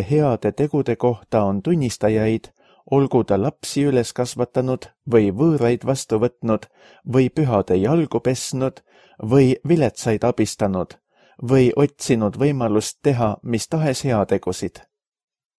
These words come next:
Kõigepealt torkab silma loetelu, mille järgi leskedeks tuleb lugeda ainult need,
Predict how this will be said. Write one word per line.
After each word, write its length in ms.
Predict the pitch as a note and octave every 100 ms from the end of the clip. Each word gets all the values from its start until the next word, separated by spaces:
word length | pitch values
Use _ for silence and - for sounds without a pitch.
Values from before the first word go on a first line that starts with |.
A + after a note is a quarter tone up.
| _ _ _ _ _ _ _ _ _ _ _ _ _ _ _ _ _ _ _ _ _ _ _ _ _
Kõigepealt 680 | - D3+ D#3+ C#3+ C3+ B2+ A#2+ -
torkab 460 | D3 C#3+ - A#2
silma 400 | - D#3 C3 G2+
loetelu, 760 | G2 A#2 D3+ C#3+ - B2+ B2+ B2+
mille 300 | C#3+ C3+ B2 A#2
järgi 380 | B2 A#2 A#2 A2+
leskedeks 640 | D3 - - B2 A#2 -
tuleb 300 | C3 A#2+ A2
lugeda 460 | C3 D3+ B2 - A2
ainult 440 | A#2 C3+ G#2+ G2 -
need, 380 | E3 D3 A#2